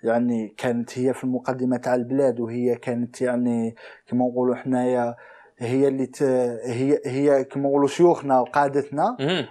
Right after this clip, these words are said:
Speaker 1: وإلى التشبيب اللي يكون راح يكون فيه، يعني، يعني، الجزائر بنات جامعات وت-،
Speaker 2: نعم،
Speaker 1: المستوى
Speaker 2: نعم.
Speaker 1: العلمي يتطور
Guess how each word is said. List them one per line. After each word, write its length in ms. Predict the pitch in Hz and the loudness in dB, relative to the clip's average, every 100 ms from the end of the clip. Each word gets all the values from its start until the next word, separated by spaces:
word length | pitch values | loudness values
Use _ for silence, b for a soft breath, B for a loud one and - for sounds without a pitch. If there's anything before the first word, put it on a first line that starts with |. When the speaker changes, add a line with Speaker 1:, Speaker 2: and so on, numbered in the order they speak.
| - | 0
Speaker 1:
وإلى 760 | 175 202 226 214 175 226 233 - | 0 4 4 6 6 6 4 -2
التشبيب 640 | 156 175 - 156 233 220 - _ 180 | -8 -8 -2 0 0 -2 -12 _ 0
اللي 320 | 160 202 190 | 4 6 4
يكون 340 | 185 175 160 | 2 -2 2
راح 280 | 156 156 - | 4 4 0
يكون 320 | 151 160 147 | -6 -4 -4
فيه، 300 | 135 226 233 b b 147 | -2 0 -2 b b 0
يعني، 360 | 151 175 175 156 147 143 139 131 131 123 _ | 0 2 0 2 4 4 4 2 -4 -14 _
يعني، 280 | 139 139 151 | 0 0 -2
الجزائر 420 | 139 143 135 139 | 0 0 4 2
بنات 300 | 131 151 143 | 2 0 -2
جامعات 800 | 131 165 180 175 139 165 156 - | 0 0 2 2 6 6 4 0
وت-، 300 | 151 151 - | -4 -4 2
Speaker 2:
نعم، 200 | 151 185 | 4 6
Speaker 1:
المستوى 280 | 160 131 175 | 2 2 2
Speaker 2:
نعم. 80 | 170 | 4
Speaker 1:
العلمي 360 | 156 165 165 | 2 0 0
يتطور 340 | 165 - 185 | -2 4 4